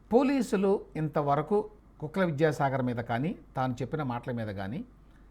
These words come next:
ఎఫ్ఐఆర్ నమోదు చేయ-, చేయకపోవడం పట్ల కాదంబరి చాలా ఆందోళనగా ఉన్నారు. ఇందులో ఐపీఎస్ అధికారుల పాత్ర కూడా ఉంది కాబట్టి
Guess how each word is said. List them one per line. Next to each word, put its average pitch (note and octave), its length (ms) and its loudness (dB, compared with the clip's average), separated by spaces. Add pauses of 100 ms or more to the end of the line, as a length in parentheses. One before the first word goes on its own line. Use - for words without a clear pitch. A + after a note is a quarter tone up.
(120)
ఎఫ్ఐఆర్ F#3+ 540 6
నమోదు D3+ 360 -2
చేయ-, B2 200 -2 (400)
చేయకపోవడం C3+ 540 0
పట్ల C3+ 480 4 (520)
కాదంబరి C#3 640 0 (160)
చాలా E3 120 -4
ఆందోళనగా B2+ 420 -2
ఉన్నారు. F2 300 -10 (320)
ఇందులో A#3+ 460 8
ఐపీఎస్ G#3+ 460 6
అధికారుల E3+ 380 2
పాత్ర D3 340 0
కూడా D#3 240 4
ఉంది C#3 240 0
కాబట్టి B2+ 640 2